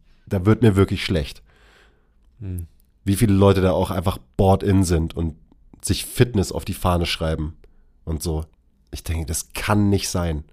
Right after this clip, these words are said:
Speaker 1: So, habt ihr keine fucking Werte? Steht ihr für nichts, Leute? Sorry, und da kann ich auch, da, da kann ich kein Blatt vor den Mund nehmen, weil das ist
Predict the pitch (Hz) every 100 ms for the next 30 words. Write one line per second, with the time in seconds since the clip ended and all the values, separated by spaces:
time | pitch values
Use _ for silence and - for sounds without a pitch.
0 | _ _ - 73 - - 101 - 107 107
1 | 107 104 - - 107 - 98 87 80 90
2 | 101 - 107 117 _ _ _ _ - -
3 | 110 113 117 120 - - 101 92 104 120
4 | - - - - - 107 101 101 110 -
5 | _ _ _ _ _ _ - 110 104 90
6 | 98 107 139 147 - 135 - - - 117
7 | - - 107 - - 156 123 - 113 104
8 | 120 - 92 85 82 87 80 80 82 92
9 | 104